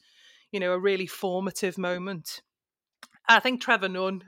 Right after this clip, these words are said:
and, uh, Derek Jacobi set up that system fifty years ago, and every year it's sort of like the honoured actors of that year get this opportunity to perform. And I did it twice, which was amazing.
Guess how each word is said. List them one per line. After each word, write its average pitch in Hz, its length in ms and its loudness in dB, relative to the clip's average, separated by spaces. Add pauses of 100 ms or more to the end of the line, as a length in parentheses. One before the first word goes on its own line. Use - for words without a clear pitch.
and, 185 320 -4
uh, 175 160 -4
Derek 190 320 0
Jacobi 185 420 -4
set - 300 -4
up 190 160 -10
that 185 160 -8
system 180 440 -8
fifty 190 340 -10
years 170 320 -8
ago, 170 280 -6 (440)
and 190 120 0
every 190 280 0
year 170 380 -2
it's - 120 -8
sort 185 160 -6
of 190 60 -4
like 170 160 -2
the 190 160 -4
honoured 175 320 -4
actors 170 480 -8
of 170 140 -14
that 170 180 -4
year 170 380 -8 (380)
get - 180 -8
this 175 180 -8
opportunity 175 600 -8
to - 120 -18
perform. 180 440 -8
And 196 80 -2
I 214 80 2
did 214 160 -10
it - 120 -10
twice, 262 480 0
which 262 160 -6
was 220 100 -6
amazing. 220 680 0